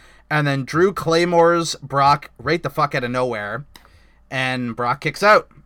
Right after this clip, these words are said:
So then Drew goes for another, but Brock gets out of the way,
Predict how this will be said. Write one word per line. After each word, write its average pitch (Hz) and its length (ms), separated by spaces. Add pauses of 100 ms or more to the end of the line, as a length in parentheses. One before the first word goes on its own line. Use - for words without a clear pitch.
(840)
So - 140
then 127 300
Drew 143 220
goes 170 280
for 165 120
another, 156 380
but 131 220
Brock 127 320
gets 147 180
out 151 140
of 156 80
the 160 40
way, 135 360